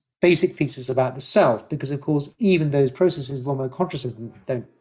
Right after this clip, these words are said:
couldn't be candidates for being yourself in the sense of your ego. But there is another sense in which those processes can be thought to take you away from yourself, which is that they take you away from the immediate stream of external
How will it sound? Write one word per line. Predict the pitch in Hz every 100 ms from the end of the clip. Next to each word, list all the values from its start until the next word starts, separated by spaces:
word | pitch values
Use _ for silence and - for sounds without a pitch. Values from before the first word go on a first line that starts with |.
| -
couldn't | 139 120
be | 123 120
candidates | - - 127 120 -
for | 127
being | 131 120 113 _ _ _ _ _ _ -
yourself | 156 143 127 156 131
in | 123
the |
sense | 117 135 123
of | 117 - _
your | 147 147 131 160
ego. | 165 120 95 127 _ _ -
But | 196
there | 208 247
is | 220
another | 196 208 202
sense | - 127 131
in | 143
which | 151 -
those | 147 139
processes | 151 139 135 127
can | - 139
be | 131
thought | 143 135
to |
take | 123 156 147
you | 139
away | 170 214
from | 202 127
yourself, | 101 - 117 87 -
which | 147 127 -
is | 131 120
that | 123 123 - - -
they | 143
take | 135 160 151
you | 139
away | 131 143
from | 139 135
the | 131
immediate | 131 139 135 123 127
stream | - 147 135
of | 120
external | 120 - 131 113 113